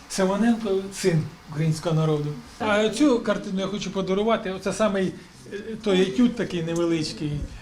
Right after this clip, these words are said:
Е, до речі, там у нього є вірш, схожий на цей сюжет. Його стежина до,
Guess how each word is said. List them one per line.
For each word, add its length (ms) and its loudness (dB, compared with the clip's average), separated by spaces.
Е, 260 -8
до 80 4
речі, 220 2
там 180 2
у 40 2
нього 180 4
є 100 4
вірш, 500 2
схожий 440 2
на 180 2
цей 160 2
сюжет. 440 0
Його 220 2
стежина 560 2
до, 400 2